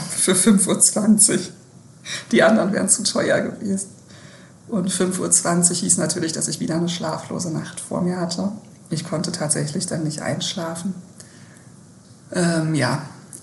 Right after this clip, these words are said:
aber nach diesem ganzen Ge-, ach stimmt, und dann auch noch zum Thema, ähm, also Anhaften an Dingen. Ich hatte ja eigentlich geplant,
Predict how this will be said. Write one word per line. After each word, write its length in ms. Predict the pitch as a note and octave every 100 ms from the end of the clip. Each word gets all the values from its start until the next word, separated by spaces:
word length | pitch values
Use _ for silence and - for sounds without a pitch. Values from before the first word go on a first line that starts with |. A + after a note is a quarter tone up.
| -
aber 600 | F3+ F3+ F3+ F3 F3 F3+
nach 220 | F#3+ F3
diesem 260 | F3 F3 E3+
ganzen 440 | D#3+ D#3+ F3 F#3+
Ge-, 180 | F3 -
ach 100 | D#3+
stimmt, 400 | - - G#3+ D#3
und 160 | D#3 D#3
dann 160 | E3
auch 320 | E3+ F#3 A3+ F3
noch 280 | E3+ F3
zum 260 | - - E3+
Thema, 580 | - - F3 E3+ E3+ D#3+
ähm, 320 | D#3+ D#3+ D#3 -
also 200 | - D#3
Anhaften 680 | G#3 A3+ D#3 - - E3
an 180 | - D3
Dingen. 440 | D3+ G#3+ F3+ C4 - - - - - - - -
Ich 180 | D#3
hatte 160 | E3+ F3
ja 120 | E3
eigentlich 400 | C3+ D#3 - G3
geplant, 840 | F#3+ - - D#3 D3 F3 A#3 -